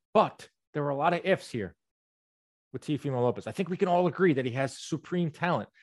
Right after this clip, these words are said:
I think we can all agree that he's going to be a world champion again. A lot of ifs. If it goes right, you know, if he can get his, his mind right, that's, which is not easy.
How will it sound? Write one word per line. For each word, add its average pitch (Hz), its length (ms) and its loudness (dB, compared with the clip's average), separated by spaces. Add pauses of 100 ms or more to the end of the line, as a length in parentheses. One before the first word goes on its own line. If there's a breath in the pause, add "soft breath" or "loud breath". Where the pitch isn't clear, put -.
(120 soft breath)
I 120 60 -6
think 170 140 0
we 165 80 0
can 180 200 -2
all 180 220 6
agree 175 260 4
that 135 80 4
he's 123 120 2
going 170 260 -2
to 165 100 -6
be 165 140 0
a 160 40 2
world 156 300 0
champion 180 380 0
again. 95 240 -6 (880)
A 110 40 -6
lot 143 100 -4
of 165 60 -4
ifs. - 440 -6 (960)
If - 340 -4 (240)
it 156 60 -8
goes 160 240 -2
right, 170 220 0 (920)
you 123 80 -6
know, 147 180 0
if 202 260 6
he 180 100 2
can 160 100 0
get 165 220 2
his, 151 320 0
his 156 180 -2
mind 147 320 -2
right, 104 240 -6
that's, - 180 -10
which - 200 -10
is 113 160 -10
not 147 220 0
easy. 202 220 0